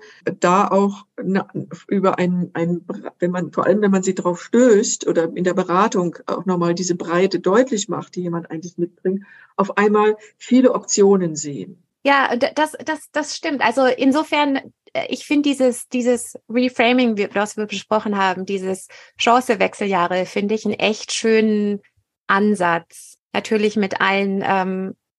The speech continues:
Speaker 2: positiven und auch nicht so schönen Sachen, die da, die da dabei sind. Ich habe irgendwo gelesen, dass Sie gerne mit einem Handventilator auf die Bühne gehen, wenn Sie
Speaker 1: Ja, ich hab ihn
Speaker 2: präsentieren
Speaker 1: hier.
Speaker 2: müssen.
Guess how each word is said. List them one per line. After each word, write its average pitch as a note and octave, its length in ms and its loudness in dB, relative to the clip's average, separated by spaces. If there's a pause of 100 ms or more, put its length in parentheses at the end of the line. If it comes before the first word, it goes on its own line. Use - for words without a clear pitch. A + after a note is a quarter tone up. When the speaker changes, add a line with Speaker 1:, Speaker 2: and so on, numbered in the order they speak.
(140)
Speaker 2:
positiven G#3 640 -2
und F#3+ 360 -4
auch F#3+ 180 0
nicht G#3+ 180 0
so G3 100 -8
schönen F#3 360 -4
Sachen, F3+ 340 -4
die F3 160 -12
da, F3 360 -2 (420)
die G3+ 60 -4
da G3 120 2
dabei F#3 300 2
sind. F#3+ 160 -6
Ich - 120 -6
habe B3 160 0
irgendwo D#4 300 0
gelesen, B3+ 460 0
dass A#3+ 260 -4
Sie B3+ 380 -2 (200)
gerne A#3 420 4
mit A#3 160 -2
einem A3 240 -4
Handventilator G#3+ 1040 -2
auf F3+ 160 -4
die G3 120 -10
Bühne F#3+ 340 -6
gehen, D#3 380 -8
wenn D#3+ 160 -8
Sie A3+ 120 -4
Speaker 1:
Ja, G#3+ 120 4
ich A#3+ 140 0
hab C4+ 120 -2
ihn F#3+ 120 0
Speaker 2:
präsentieren G3+ 160 2
Speaker 1:
hier. F3 80 -4
Speaker 2:
müssen. C#4 260 -4